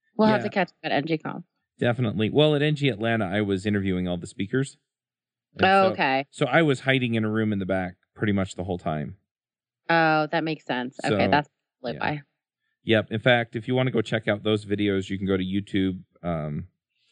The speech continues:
Speaker 2: it's devchat dot T V slash YouTube, and then just pick the N G Atlanta interviews,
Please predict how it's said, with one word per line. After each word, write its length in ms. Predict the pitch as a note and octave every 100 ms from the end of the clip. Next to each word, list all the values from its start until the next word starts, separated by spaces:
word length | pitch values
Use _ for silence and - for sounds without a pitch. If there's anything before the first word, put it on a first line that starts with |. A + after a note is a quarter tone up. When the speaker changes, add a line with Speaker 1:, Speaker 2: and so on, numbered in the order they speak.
| _
Speaker 2:
it's 300 | - G2 -
devchat 420 | - A2+ G#2+ B2 G#2
dot 160 | G#2+
T 100 | G2+
V 140 | G#2+ G#2
slash 300 | - F#2+ F#2
YouTube, 400 | G#2+ - B2 B2+ - _ _ -
and 160 | G#2+ A2+
then 140 | G2+
just 240 | F#2 F#2+ -
pick 220 | G2 -
the 240 | F2+ F2 -
N 140 | G2
G 140 | F2+
Atlanta 420 | F2+ - F2+ F2+ D#2+
interviews, 840 | F#2+ F#2 F2+ F2+ F2 F2 - -